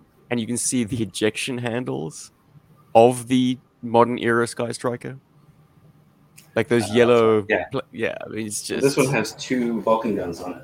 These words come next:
Speaker 2: so yeah, they don't, it doesn't, <laughs> it doesn't look like the
Speaker 1: Oh,
Speaker 2: picture.
Speaker 1: okay, so they've made, yeah, yeah. I mean, they have. They, are you saying they have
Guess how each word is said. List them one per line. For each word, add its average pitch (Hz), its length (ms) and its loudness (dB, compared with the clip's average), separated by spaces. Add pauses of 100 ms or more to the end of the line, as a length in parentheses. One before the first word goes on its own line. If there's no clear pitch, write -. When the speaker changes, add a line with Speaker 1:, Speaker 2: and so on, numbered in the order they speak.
Speaker 2:
so 98 360 -4
yeah, 104 180 -8
they 92 100 -16
don't, 98 160 -16 (240)
it 98 60 -16
doesn't, - 300 -10
<laughs> - 60 -20
it - 100 -16
doesn't 127 240 2
look 120 160 0
like 110 140 -4
the 120 60 4
Speaker 1:
Oh, 135 100 8
Speaker 2:
picture. - 220 -16 (600)
Speaker 1:
okay, 127 360 2
so - 180 -4
they've 110 140 -2
made, 117 420 -2 (500)
yeah, 131 260 4
yeah. 110 180 -2 (100)
I 110 80 -2
mean, 107 180 -2
they 104 140 -2 (220)
have. 139 180 0
They, 127 140 -4 (260)
are 160 60 0
you 147 40 0
saying 139 240 0
they 120 100 2
have 113 140 0